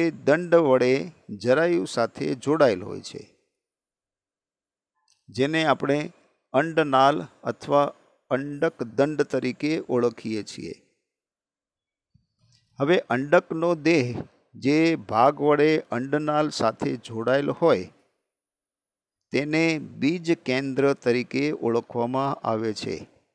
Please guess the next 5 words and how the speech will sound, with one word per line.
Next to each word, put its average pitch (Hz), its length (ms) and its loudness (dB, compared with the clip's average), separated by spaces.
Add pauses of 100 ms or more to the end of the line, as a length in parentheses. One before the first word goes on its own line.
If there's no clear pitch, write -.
(440)
એટલે - 160 -8
તમે 117 300 -8
આકૃતિમાં 123 720 -6
જુઓ 147 200 4 (1080)
તો 131 100 0